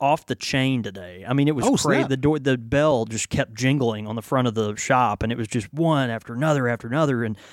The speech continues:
Speaker 1: uh, man, it was so exciting. I felt so honored to, that these people would bear this, uh, this terrible, uh, humidity and heat to, to come, uh, come see us. And, uh, man, it was just great. We sold, uh, man, cigars, but, but pounds and pounds of pipe tobacco and several pipes. And,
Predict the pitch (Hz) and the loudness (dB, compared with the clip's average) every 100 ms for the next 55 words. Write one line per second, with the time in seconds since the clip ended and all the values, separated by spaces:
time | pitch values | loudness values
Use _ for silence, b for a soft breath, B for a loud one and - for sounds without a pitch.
0 | B - 127 123 160 185 170 139 - 190 | B -2 0 0 2 2 2 0 0 0
1 | 202 143 - - 170 202 185 131 120 - | 2 0 -4 -4 0 2 2 0 0 0
2 | 170 - 151 131 135 196 170 127 - 131 | -2 0 -2 0 0 2 2 0 0 0
3 | 120 B B - 143 165 - 196 175 151 | 0 B B -4 0 -2 0 -2 0 -2
4 | 127 143 170 147 139 - 135 123 135 131 | 0 2 2 2 0 0 0 0 -2 -4
5 | - 170 190 151 143 123 B B B 139 | 0 2 2 2 0 0 B B B -2
6 | - 175 160 185 165 139 131 - 175 175 | 0 -2 2 2 2 2 2 2 0 0
7 | - 151 131 - 143 170 165 151 131 135 | -2 -2 -2 -2 -2 0 0 2 0 0
8 | 175 151 - 170 170 120 - 127 - B | -2 -2 0 2 2 0 -2 -6 -6 B
9 | B - 127 120 135 180 190 165 139 165 | B -2 0 0 -2 2 2 2 -2 -6
10 | - 156 151 127 - 143 139 110 104 101 | -2 0 0 -2 0 0 0 -2 -4 -6
11 | - 127 107 110 110 131 156 151 135 120 | -6 -6 -6 -8 -4 0 2 2 0 -4
12 | 110 117 113 _ - - 190 185 143 113 | -6 -6 -8 _ -4 0 2 2 2 0
13 | 107 - 143 123 104 - 139 - 131 131 | -2 0 0 -2 -4 0 0 0 0 2
14 | - 131 113 107 123 113 - 113 113 - | 2 2 2 0 -2 0 0 0 0 -2
15 | - 104 | -6 -8